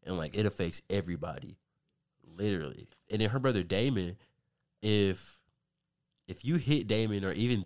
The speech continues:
think about, like, or have any negative intent towards Damon, and it's gonna impact you. So, like, even if you just think about shooting this nigga in the head, you're gonna get hit in the head.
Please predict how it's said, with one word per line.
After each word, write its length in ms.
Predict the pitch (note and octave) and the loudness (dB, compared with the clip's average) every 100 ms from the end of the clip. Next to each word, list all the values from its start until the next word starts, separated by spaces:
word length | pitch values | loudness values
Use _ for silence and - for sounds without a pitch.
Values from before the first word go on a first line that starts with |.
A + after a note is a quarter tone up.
| - | -2
think 220 | A#2+ A#2 | -2 -2
about, 360 | G2 G2 F#2 - | 0 0 0 -2
like, 220 | F2 E2+ | -4 -4
or 120 | F#2 F#2 | -4 0
have 220 | A2 G#2 | 0 -2
any 200 | A2 B2 | 0 0
negative 400 | A2 G#2 A#2+ G#2+ | 0 0 -2 -2
intent 360 | G2 - C3 A2 | -4 -2 -2 -2
towards 220 | A2+ G2 | 0 0
Damon, 400 | F2 A2 B2+ C#3 - _ _ _ _ _ _ - | 2 0 0 -4 -10 _ _ _ _ _ _ -4
and 500 | F#2+ F2+ E2 D#2 D2 _ _ _ _ G2+ | 0 0 -2 -6 -12 _ _ _ _ -8
it's 160 | G#2 | -2
gonna 340 | A#2 G#2+ F2+ - | 2 2 0 -4
impact 460 | G2+ F2 G2+ F2+ - | -8 -2 -2 -2 -10
you. 180 | F2 D2+ _ _ _ _ _ _ | -18 -20 _ _ _ _ _ _
So, 100 | - | 0
like, 140 | G2+ G#2 | 0 4
even 200 | D#3 E3+ | 4 4
if 120 | - | 2
you 60 | D3+ | 0
just 280 | C3 G2+ - | 0 0 -2
think 240 | B2 A2 | -2 -2
about 320 | F2+ F2 - | -4 -4 -4
shooting 240 | - A#2 G2+ | 0 0 0
this 100 | G#2 | 0
nigga 160 | F#2+ | -2
in 60 | F2+ | -2
the 60 | |
head, 340 | F2 F#2 D#2+ - | -2 -4 -4 -8
you're 320 | F2+ E2 A#2 | -10 -2 0
gonna 160 | A2+ G#2 | 0 0
get 160 | F#2 F2+ | 0 -2
hit 160 | G2 | -4
in 60 | F2+ | -4
the 60 | F#2 | -4
head. 360 | E2+ - - | -6 -10 -14